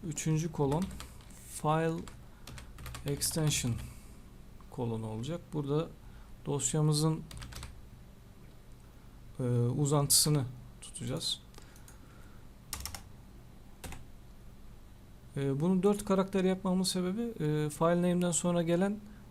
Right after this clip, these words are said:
nokta karakterinde, uzantıdan önce gelen nokta karakterinde burada tutacak olmamız. Ve son olarak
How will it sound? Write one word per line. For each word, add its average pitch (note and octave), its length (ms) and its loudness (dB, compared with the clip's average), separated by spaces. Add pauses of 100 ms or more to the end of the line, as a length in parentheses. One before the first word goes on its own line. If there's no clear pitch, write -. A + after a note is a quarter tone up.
(120)
nokta D#3 520 8 (160)
karakterinde, B2+ 680 4
uzantıdan C#3+ 680 2
önce B2+ 320 4
gelen A2+ 320 4 (520)
nokta D3 340 4
karakterinde C#3 760 2 (140)
burada C#3+ 400 4
tutacak A#2 440 -4
olmamız. A#2 500 -2 (1400)
Ve E3+ 200 4
son F#3 280 4
olarak F#3 560 0